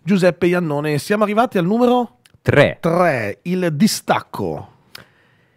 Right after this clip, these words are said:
Speaker 2: Il distacco. Distacco significa imparare a separarsi dalle azioni, dalle emozioni, dalle reazioni, dai pensieri e dalle credenze delle altre persone. Non tutto, infatti, merita una reazione e dobbiamo essere bravi a scegliere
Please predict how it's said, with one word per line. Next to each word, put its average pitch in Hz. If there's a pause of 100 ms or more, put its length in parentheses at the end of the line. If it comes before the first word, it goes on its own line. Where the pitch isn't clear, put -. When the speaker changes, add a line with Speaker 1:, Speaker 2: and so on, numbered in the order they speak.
(140)
Speaker 2:
Il 165
distacco. 107
Distacco 143
significa 95
imparare 120
a 101
separarsi 101
dalle 76
azioni, 107 (280)
dalle 71
emozioni, 98
dalle 69
reazioni, 95 (140)
dai 73
pensieri 80
e -
dalle 82
credenze 82
delle 101
altre 80
persone. 67 (1200)
Non 160
tutto, 131
infatti, 101
merita 98
una 92
reazione 80
e 76
dobbiamo 98
essere 85
bravi 95
a 87
scegliere 87